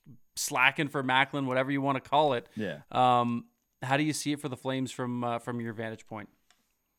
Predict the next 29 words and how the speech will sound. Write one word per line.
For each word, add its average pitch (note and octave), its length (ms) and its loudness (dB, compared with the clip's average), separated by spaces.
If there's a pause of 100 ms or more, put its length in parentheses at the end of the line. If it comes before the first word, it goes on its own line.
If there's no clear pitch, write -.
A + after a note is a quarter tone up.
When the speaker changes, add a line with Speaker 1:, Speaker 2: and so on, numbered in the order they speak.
(180)
Speaker 2:
Yeah, C3 400 0
I, D#3 60 -2
I, D#3 40 -2 (140)
I F#3+ 40 2
don't, G3 300 -2 (220)
they're G#3+ 160 0
definitely F3 300 0
not C3+ 160 0
an G#2+ 80 -4
ideal F#2 360 -4
spot C#3 380 2
by C#3+ 100 4
any C#3+ 140 2
standards, D3 480 2
but A#2+ 140 0
I, G#2+ 140 -4
I C3+ 60 4
was C#3 140 0
asked C3+ 260 0
the C3 60 -8
other A#2+ 140 -4
day G#2+ 200 -4
when G2+ 120 -2
I F#2+ 80 -6
did G2+ 120 -8
a G2+ 40 -12
Q A2+ 220 -4
and G#2+ 80 0
A, G2+ 280 -2